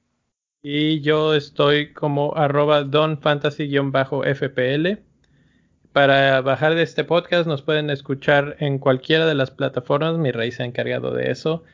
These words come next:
Y ya tenemos un montón de plataformas, Spotify, Google Play y todos los lugares donde puedas bajar un podcast. Suscríbanse, denos like, dejen un comentario o un review. Eso normalmente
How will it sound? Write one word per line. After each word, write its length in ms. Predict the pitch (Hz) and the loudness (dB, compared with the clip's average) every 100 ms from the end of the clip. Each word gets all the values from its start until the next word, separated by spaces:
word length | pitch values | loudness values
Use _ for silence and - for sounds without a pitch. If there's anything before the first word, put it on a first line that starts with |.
| _ _ _ _ | _ _ _ _
Y 320 | - 127 127 120 | 0 2 2 2
ya 220 | 127 127 | 0 2
tenemos 520 | 135 127 127 117 - | 0 0 -2 -6 -8
un 200 | 127 131 | -6 -4
montón 460 | 123 120 117 139 135 | -4 -4 0 0 0
de 80 | |
plataformas, 760 | 131 123 120 - 135 135 135 135 123 | -2 -4 -4 -4 -4 -2 -4 -4 -8
Spotify, 720 | - 127 120 131 123 127 123 | -4 -2 0 -2 -2 -2 -2
Google 380 | 123 123 120 120 | -4 -4 -4 -6
Play 560 | 123 123 127 123 135 _ | -4 -2 0 -4 -6 _
y 200 | 143 123 | -6 -2
todos 340 | 127 127 127 | 2 2 2
los 200 | 120 117 | -2 -6
lugares 320 | 135 127 123 | -2 0 0
donde 200 | 123 120 | -2 -6
puedas 520 | 117 123 120 117 - _ - _ | 0 0 0 -4 -12 _ -20 _
bajar 380 | 135 127 117 139 | 0 0 2 2
un 120 | 139 | 0
podcast. 560 | 135 135 139 156 165 - _ _ | -2 -4 -2 -4 -4 -10 _ _
Suscríbanse, 880 | - 127 - 147 151 143 139 147 143 | -8 -6 -2 0 2 0 -2 -2 0
denos 400 | 135 127 123 - | -4 -6 -8 -2
like, 460 | 135 143 143 - _ _ _ _ | 0 2 0 -8 _ _ _ _
dejen 280 | 165 160 165 | 0 2 0
un 180 | 175 170 | -2 -2
comentario 640 | 165 156 139 151 170 165 | -2 -2 -2 -2 0 0
o 80 | 147 | -2
un 140 | 160 160 | -2 -2
review. 480 | 156 147 165 185 | -4 0 2 4
Eso 300 | 185 151 156 | 2 0 -2
normalmente 1200 | 147 135 139 139 143 139 143 147 139 127 110 104 | -2 0 -2 -2 -4 -4 0 2 2 2 0 -4